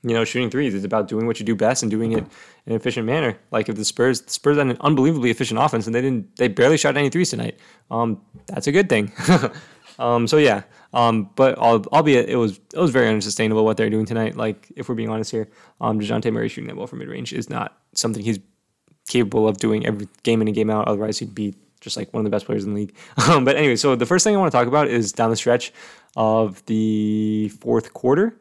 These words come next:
Um, so the closing lineup that the Wizards were going with, um, is different than the closing lineup they had last night that worked really well, that I was really happy about. Um, so they had Russell Westbrook, Bradley Beal, obviously.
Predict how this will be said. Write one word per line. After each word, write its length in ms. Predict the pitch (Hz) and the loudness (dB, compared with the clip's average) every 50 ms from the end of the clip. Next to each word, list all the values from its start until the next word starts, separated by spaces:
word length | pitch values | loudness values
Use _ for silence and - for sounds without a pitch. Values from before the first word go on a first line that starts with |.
| _ _ _ _ _ - - | _ _ _ _ _ -8 -2
Um, 340 | 120 120 117 117 113 113 | 0 2 2 2 2 0
so 180 | 110 - 127 123 | 0 0 2 2
the 100 | 117 117 | 2 0
closing 400 | - - - 139 160 170 196 180 | -2 0 2 2 4 4 2 2
lineup 300 | 151 127 131 143 151 139 | 2 2 2 2 0 0
that 120 | - 131 - | 0 0 0
the 80 | 117 | 0
Wizards 460 | 110 101 107 113 110 135 135 127 110 117 | 0 0 0 0 0 0 0 -2 -2 -4
were 80 | 110 | -4
going 340 | 95 - 117 110 120 131 139 | -4 -2 -2 0 0 0 0
with, 300 | 151 160 160 - - - _ _ _ _ _ _ _ - | 0 0 0 -2 -8 -20 _ _ _ _ _ _ _ -2
um, 340 | 120 117 113 110 107 107 | 0 0 2 2 0 0
is 140 | 107 113 98 | -2 -2 0
different 240 | 110 131 120 135 131 | 0 0 0 2 0
than 40 | 127 | 0
the 80 | 120 | -2
closing 300 | 113 - 127 120 117 120 | 0 2 2 2 2 2
lineup 160 | 117 113 113 110 | 0 0 0 2
they 80 | 117 | 2
had 140 | 113 107 - | 0 0 2
last 240 | 110 107 110 - - | 0 0 0 0 -2
night 180 | 113 113 107 | -4 -4 -4
that 160 | - 117 - - | -4 -6 -6 -4
worked 220 | 113 117 113 - | -6 -6 -4 -4
really 160 | 120 113 113 | -6 -4 -4
well, 180 | 117 117 110 110 | -2 -2 -2 -2
that 180 | 101 - - | -4 -4 -4
I 120 | - 113 113 | -2 0 0
was 160 | 110 110 104 | 0 0 0
really 140 | 110 110 107 | 0 -2 0
happy 180 | 110 107 107 110 | 0 0 0 -2
about. 300 | 104 107 - 107 104 - | -2 -4 -4 -4 -6 -6
Um, 300 | - 123 117 117 117 110 | -4 -2 -2 0 0 0
so 120 | - - 120 | 0 2 2
they 140 | 123 131 | 4 4
had 220 | 131 135 131 127 110 | 4 4 2 2 2
Russell 260 | 117 131 127 - 139 | 2 2 2 4 4
Westbrook, 320 | 131 127 120 - 131 120 | 2 2 2 0 -2 0
Bradley 220 | - 123 113 113 117 | 2 2 2 2 2
Beal, 160 | 104 117 113 | 2 2 2
obviously. 560 | 107 113 110 113 113 110 - 120 113 110 - | 2 2 2 0 0 -2 -2 -2 -2 -4 -4